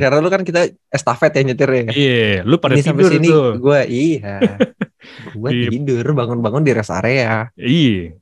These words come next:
Speaker 2: Nah, itu kan gua di Pantura kan, gua tuh sepanjang jalan pokoknya tengah, tengah malam deh tuh ya.
Speaker 1: Di-, ditemenin Agung ya?
Speaker 2: Temenin Agung. <clears throat> Habis itu Agung kan. Nah, itu sama sekali gua sampai udah nggak fokus kerja ya.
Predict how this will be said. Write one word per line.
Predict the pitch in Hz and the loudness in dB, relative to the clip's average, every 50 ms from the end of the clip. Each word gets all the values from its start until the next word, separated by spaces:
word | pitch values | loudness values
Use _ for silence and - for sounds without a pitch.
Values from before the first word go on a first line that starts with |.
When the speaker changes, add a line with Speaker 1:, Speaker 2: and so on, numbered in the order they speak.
| _ _ | _ _
Speaker 2:
Nah, | - 107 92 85 82 80 82 85 | -12 -10 -10 -10 -10 -12 -14 -16
itu | 87 92 - | -16 -10 -6
kan | 123 135 139 | -4 -2 -2
gua | 143 143 151 143 | -2 -2 -2 -2
di | 135 | -2
Pantura | - 101 107 110 110 120 123 143 | 0 -2 -2 -2 -2 0 0 0
kan, | 139 151 160 | 0 0 -2
gua | 139 104 101 110 | -2 0 0 0
tuh | 113 - 120 | 0 0 -4
sepanjang | - - 101 98 98 98 98 | -4 -4 -4 -4 -4 -4 -4
jalan | 95 95 104 107 107 98 | -4 -2 -2 -2 -2 -2
pokoknya | 95 92 104 104 | -2 -2 -2 -2
tengah, | 98 - 95 92 92 92 - | -2 -2 -2 -2 -2 -4 -4
tengah | - 98 95 87 90 | -2 -2 0 0 0
malam | 87 90 101 104 107 | 0 0 0 2 2
deh | 104 104 98 | 2 0 0
tuh | 98 - 92 | -2 -4 -4
ya. | 90 92 107 | -4 -4 -4
Speaker 1:
Di-, | 117 127 - _ - | -4 -6 -10 _ -10
ditemenin | 127 120 143 127 127 127 123 127 | -6 -4 -4 -4 -4 -2 -2 -2
Agung | 127 135 135 143 123 117 | 0 2 2 0 0 0
ya? | 101 98 98 _ _ _ _ | -6 -10 -12 _ _ _ _
Speaker 2:
Temenin | _ - 101 98 98 101 | _ -2 0 0 0 2
Agung. | 107 123 135 147 139 127 120 113 104 98 95 90 85 85 87 - - _ _ | 0 2 4 4 4 6 4 4 4 4 4 2 0 -4 -8 -12 -16 _ _
<clears throat> | _ - 233 226 208 190 170 139 | _ 2 4 6 6 8 6 6
Habis | 120 101 95 | 4 2 0
itu | - 127 | 0 0
Agung | 113 101 107 110 110 95 | 2 2 2 2 0 0
kan. | 90 87 92 95 - _ _ _ _ _ _ - - - _ _ _ _ _ _ _ | -2 -4 -8 -10 -16 _ _ _ _ _ _ -20 -20 -20 _ _ _ _ _ _ _
Nah, | - 135 135 123 113 95 - - _ _ _ _ _ _ _ _ _ _ _ _ _ _ | -4 -2 -2 -2 -2 -4 -8 -12 _ _ _ _ _ _ _ _ _ _ _ _ _ _
itu | - 143 165 220 | -4 -2 0 2
sama | 220 190 185 180 180 | 2 4 4 4 2
sekali | 175 - 170 190 | 2 2 2 4
gua | 208 180 208 208 | 4 6 6 6
sampai | 196 190 190 190 | 6 6 6 6
udah | 175 156 147 | 6 6 6
nggak | 127 123 123 | 4 4 2
fokus | 156 180 - 196 160 - | 2 2 2 0 0 0
kerja | - 139 143 151 151 | -2 -2 0 2 2
ya. | 127 104 92 | 2 2 0